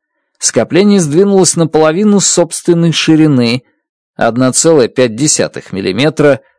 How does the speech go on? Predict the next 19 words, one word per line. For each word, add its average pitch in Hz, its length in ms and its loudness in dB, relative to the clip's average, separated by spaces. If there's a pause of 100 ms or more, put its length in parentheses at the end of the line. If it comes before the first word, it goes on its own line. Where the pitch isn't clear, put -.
(120)
за 127 280 2
десять 165 560 0
минут. 165 560 -2 (360)
Точнее, 180 600 0
за 156 640 2 (180)
пятьсот 208 480 -2
семнадцать 156 640 0
секунд, 160 460 -2
исходя 110 340 -2
из 127 140 -2
показаний 123 500 0
секундомера. 123 840 -2 (380)
Черкаю 151 680 2
цифры 143 480 0
на 135 160 0
руке. - 480 -6 (640)
При 104 180 -4
данном 151 480 0
увеличении 117 960 -2